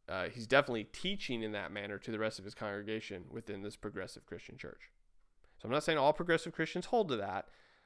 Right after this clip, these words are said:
though I would say that they definitely lean that way if that's not what they are.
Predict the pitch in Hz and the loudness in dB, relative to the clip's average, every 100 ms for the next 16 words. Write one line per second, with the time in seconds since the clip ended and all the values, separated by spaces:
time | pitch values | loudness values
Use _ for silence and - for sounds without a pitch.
0 | _ _ - 120 117 120 117 127 120 113 | _ _ 0 4 6 6 4 4 6 6
1 | 110 101 - 104 110 - 127 127 - 120 | 6 4 2 -4 -4 4 10 10 8 0
2 | 113 107 120 117 104 87 101 98 - 104 | -2 -2 -2 -2 -2 -2 -2 -2 -4 -6
3 | - 104 92 85 _ - - - - 110 | -6 -8 -8 -10 _ -20 -16 -12 -2 0
4 | 92 | 0